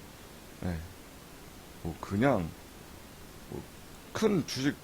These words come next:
숫자도 없죠. 이 주식에 비하면 굉장히 많은 숫자긴 한데, 음. 화물연대, 화물연대 파업 지금 이 일차 진행이 되고 있습니다.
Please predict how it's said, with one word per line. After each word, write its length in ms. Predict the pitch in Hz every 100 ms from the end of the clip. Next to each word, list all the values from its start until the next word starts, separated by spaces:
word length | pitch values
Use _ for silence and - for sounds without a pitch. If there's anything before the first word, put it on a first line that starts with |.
| - - - - - -
숫자도 460 | - - - 190 107
없죠. 380 | 92 - 131 104
이 640 | 131 139 139 135 131 131
주식에 500 | - 120 120 123 120
비하면 400 | 101 123 113 123
굉장히 340 | - 107 123 107
많은 320 | 95 98 120
숫자긴 460 | - - 107 92
한데, 360 | 113 117 123 98 80 - - - - - - - - 90
음. 220 | 87 80 78 - - - - - - - - - - - - - - - - - -
화물연대, 560 | 131 143 113 117 117 - - -
화물연대 500 | 117 156 143 117 95 -
파업 420 | 143 135 117 98
지금 280 | - 98 95 -
이 120 | 101
일차 680 | 113 120 - 90 85 110 151 - - - - - -
진행이 360 | - 92 90 85
되고 240 | 98 85
있습니다. 480 | 87 90 87 69